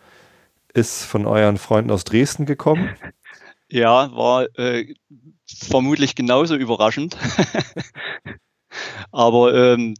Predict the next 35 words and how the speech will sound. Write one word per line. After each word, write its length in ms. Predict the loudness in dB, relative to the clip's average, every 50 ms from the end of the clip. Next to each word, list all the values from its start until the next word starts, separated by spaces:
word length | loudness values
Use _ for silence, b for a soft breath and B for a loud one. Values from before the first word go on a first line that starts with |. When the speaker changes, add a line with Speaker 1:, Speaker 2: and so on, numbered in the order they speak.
| _ -20
Speaker 2:
wir 380 | -18 -18 -16 -16 -4 -2 0 0
hatten 140 | 0 0 0
ja 160 | 2 2 2 2
mit, 240 | 0 -4 -6 -8 -8
äh, 180 | -6 -6 -6
Pascal 380 | -2 -2 -4 -2 0 -2 -2 0
Köpke 360 | -2 -6 -4 -2 -2 0 0
einen, 400 | 0 -2 -2 -4 -8 -10 -10 -12
ähm, 960 | -10 -8 -8 -8 -8 -8 -12 -14 -16 -18 -20 -20 -20 -20 -20 -20 -20 -20 _ _ -20 -20 -20 -20 -20 -20 -20 _ -16
sch-, 180 | -10 -10 -10 -8 -6 -4
schmerzhaften 720 | -2 2 2 2 2 2 2 0 0 0 0 -8 -10 -6
Verlust. 520 | -4 0 0 0 0 0 -4 -16 -18 -20 _ _ _ _ b b b b b b b b b _ _
Und, 640 | 2 4 4 4 4 2 0 -4 -8 -10 -10 -8
ähm, 500 | -2 2 2 2 2 0 -4 -8 -10 -12 -4
Pascal 380 | -2 -2 -2 0 0 0 0 0
Testroth 400 | -2 -6 -14 -8 -6 -6 -6 -2
soll 180 | 0 0 0
halt 280 | 2 2 0 0 0 -6 B B B B B B B B B B _ 0
diese 200 | 0 2 2 2
Lücke 220 | 2 2 2 0
schließen, 680 | -2 2 2 2 2 2 0 -2 -4 -4 -6 -10 -18 _
ist 300 | _ -8 -6 -6 -4 -2
nicht 180 | -2 -2 0 2
der 120 | 0 2 2
einzige 340 | 0 0 0 -2 -6 -8 -10
Zugang 300 | -10 -4 -2 -2 -2 -2
im 100 | -6 -10
Sturm 300 | -8 -4 -4 -4 -2 -2
gewesen. 460 | 0 2 2 2 2 0 -4 -6 -4
Wir 80 | -2
haben, 260 | -2 -2 -4 -6 -8 -8
äh, 460 | -6 -2 0 2 2 2 0 0 -4 b b b b b b b
mit 180 | -8 -6 -6 -2
Emanuel 680 | -2 0 0 0 0 0 0 2 2 2 2 0 -4 -8 -12
Joa, 840 | -12 -10 -6 -2 2 4 4 4 4 4 4 4 2 0 -2 -6 -10